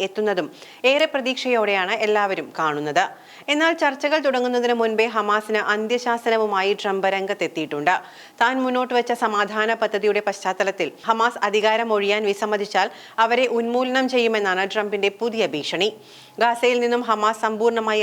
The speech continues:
അധികാരം ഒഴിയണം, അല്ലാത്ത പക്ഷം ഹമാസിനെ തുടച്ചു നീക്കും എന്നാണ് ട്രംപ് വ്യക്തമാക്കിയിരിക്കുന്നത്. ഹമാസ് അധികാരത്തിൽ തുടരുമെന്ന് നിർബന്ധം പിടിച്ചാൽ എന്ത് സംഭവിക്കുമെന്ന സി എൻ എൻ റിപ്പോർട്ടറുടെ ടെക്സ്റ്റ് സന്ദേശത്തിനാണ് മറുപടിയായി ട്രംപിന്റെ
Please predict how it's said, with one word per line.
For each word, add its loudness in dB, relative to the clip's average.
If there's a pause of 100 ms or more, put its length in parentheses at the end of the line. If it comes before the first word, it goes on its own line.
അധികാരം 0
ഒഴിയണം, -2 (320)
അല്ലാത്ത 2
പക്ഷം -2
ഹമാസിനെ 0 (100)
തുടച്ചു -2
നീക്കും -4 (280)
എന്നാണ് 0 (120)
ട്രംപ് 0 (100)
വ്യക്തമാക്കിയിരിക്കുന്നത്. -2 (460)
ഹമാസ് 2
അധികാരത്തിൽ 0
തുടരുമെന്ന് 2
നിർബന്ധം 2
പിടിച്ചാൽ 0 (120)
എന്ത് -2 (100)
സംഭവിക്കുമെന്ന 0 (120)
സി -2 (120)
എൻ 0
എൻ -2 (140)
റിപ്പോർട്ടറുടെ 2 (100)
ടെക്സ്റ്റ് -4
സന്ദേശത്തിനാണ് 0 (220)
മറുപടിയായി 2
ട്രംപിന്റെ 0